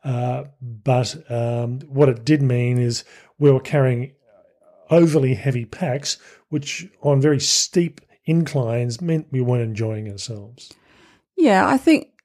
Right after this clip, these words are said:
Speaker 2: I think that's true. We weren't enjoying ourselves 'cause we were carrying a little bit more than we needed to, but I don't really think that the issue is about the weight. I,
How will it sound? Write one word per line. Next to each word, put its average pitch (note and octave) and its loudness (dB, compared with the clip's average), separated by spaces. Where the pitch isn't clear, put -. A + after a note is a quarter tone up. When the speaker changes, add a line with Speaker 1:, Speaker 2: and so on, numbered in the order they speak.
Speaker 2:
I B3 2
think D#4 0
that's - 2
true. G#3+ 4
We G3 4
weren't G#3+ 4
enjoying E3+ 2
ourselves E3 -4
'cause - -8
we F3 0
were F#3 0
carrying E3 0
a D#3 0
little E3 0
bit D#3 -4
more D#3 0
than D#3 0
we D#3 2
needed E3+ 0
to, D#3+ -2
but E3+ 0
I F#3+ 4
don't B3 4
really F#3+ 4
think F3 0
that - -6
the E3 0
issue E3+ -4
is E3+ -4
about D#3+ -6
the D#3+ -4
weight. D#3+ -8
I, G#3+ 0